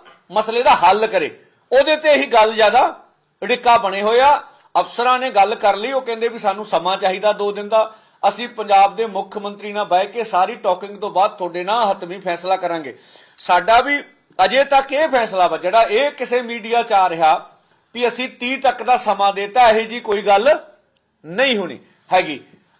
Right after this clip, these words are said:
ਅਸੀਂ ਇੱਥੇ ਬਾਈ ਨੂੰ ਸਰਕਾਰ ਨਾਲ ਮੀਟਿੰਗ ਕਰਾਂਗੇ, ਉਹ ਮੀਟਿੰਗ ਦੇ ਵਿੱਚ ਫਿਰ ਫੈਸਲਾ ਕਰਾਂਗੇ। ਹਾਂ, ਸਾਡੇ ਏਜੰਡੇ ਵਿੱਚ ਗਾਹਾਂ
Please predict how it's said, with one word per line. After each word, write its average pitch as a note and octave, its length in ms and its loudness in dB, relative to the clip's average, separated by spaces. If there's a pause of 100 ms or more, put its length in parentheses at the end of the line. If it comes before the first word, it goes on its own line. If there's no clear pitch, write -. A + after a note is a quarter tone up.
(120)
ਅਸੀਂ C4+ 520 -2
ਇੱਥੇ B3+ 360 2
ਬਾਈ G3+ 320 4
ਨੂੰ B3+ 200 -8
ਸਰਕਾਰ G3 440 2
ਨਾਲ G#3 140 -2
ਮੀਟਿੰਗ G3 360 -12
ਕਰਾਂਗੇ, A#3 420 -2 (440)
ਉਹ C#4+ 100 2
ਮੀਟਿੰਗ A#3+ 400 -2
ਦੇ D4 140 0
ਵਿੱਚ C4 260 0
ਫਿਰ A3 260 0
ਫੈਸਲਾ G#3 640 2 (320)
ਕਰਾਂਗੇ। G#3 340 2
ਹਾਂ, F#3+ 600 0
ਸਾਡੇ G#3 300 4
ਏਜੰਡੇ C4 420 2
ਵਿੱਚ C4+ 240 0
ਗਾਹਾਂ A3+ 680 0